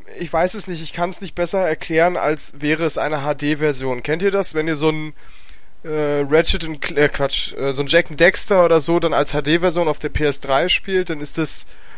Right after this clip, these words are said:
in H D und ist zwar ganz schön, aber so richtig vom Hocker haut euch das nicht und ihr seht dem Alter trotzdem an. Und genauso sieht Star Fox aus. Es sieht einfach genauso aus wie ein Wii-Spiel,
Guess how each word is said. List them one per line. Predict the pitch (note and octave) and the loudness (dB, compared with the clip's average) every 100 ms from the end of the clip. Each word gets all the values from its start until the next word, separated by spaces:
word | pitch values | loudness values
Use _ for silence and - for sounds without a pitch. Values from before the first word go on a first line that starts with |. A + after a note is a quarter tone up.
| - | -8
in | D3 D3 | -4 -2
H | C#3 C#3+ | 2 2
D | D#3+ E3+ B3 A#3+ | 4 4 6 4
und | E3+ | 4
ist | D3 - | -2 -2
zwar | E3 | -2
ganz | D#3+ D3+ - | 0 -2 2
schön, | - F3+ B3+ A3+ | 4 6 4 4
aber | F3 | 2
so | D3+ | 0
richtig | D#3 F3+ F3 - | -4 -6 -6 -4
vom | E3+ C#3+ | -2 0
Hocker | E3+ G#3 F3+ | 2 4 4
haut | G3 | 4
euch | F#3 F3 | 2 0
das | E3 E3 | -4 -2
nicht | G3 - - - | -4 -4 -10 -10
und | D3+ D#3 - | -12 -10 -10
ihr | A#2 D3+ | -8 0
seht | E3 E3+ | 0 2
dem | F#3 E3 - - | -2 -4 -2 4
Alter | D3 D3+ E3 | 4 4 -2
trotzdem | - D#3+ - D#3 | 0 -2 -2 -4
an. | - B2+ B2 | -2 -2 -4
Und | B2+ - | -10 -4
genauso | D3 D3+ G3 F3+ F#3 | 2 6 6 4 0
sieht | D#3 - | -4 -4
Star | - B2+ | 0 0
Fox | D#3 C#3+ - | 0 -6 -4
aus. | A#2+ C3+ | -4 -4
Es | C#3 | -6
sieht | - | -4
einfach | C#3 D3+ - | -4 -6 -8
genauso | D3 D#3+ A#3+ G#3+ | 0 4 4 4
aus | F#3 F#3 - | 0 0 -4
wie | E3+ | -8
ein | D3+ | -8
Wii-Spiel, | F3+ A3 - G3 A3 A#3 | -4 -4 -4 -6 -8 -8